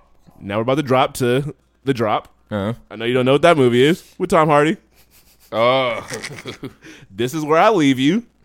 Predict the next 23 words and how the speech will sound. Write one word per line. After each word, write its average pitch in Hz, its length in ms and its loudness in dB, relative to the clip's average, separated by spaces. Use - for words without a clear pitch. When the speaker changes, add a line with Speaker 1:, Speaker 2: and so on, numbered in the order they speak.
Speaker 2:
Okay, 87 400 -14
we 98 180 -10
entering 87 340 -12
a, 85 380 -10
a 92 60 -4
realm 104 400 2
here. 95 340 -6
<laughs> - 100 -20
Speaker 1:
The, 131 280 0
e-, 143 60 -6
what 165 100 6
I 156 80 6
thought 214 220 8
was 175 80 6
gonna 156 160 4
be 147 100 6
the 135 160 -6
ever 151 140 4
exclusive, 135 520 -2
The 107 140 -4
Interview. 156 440 -2
<laughs> 339 480 -14
Whiplash. 123 1000 2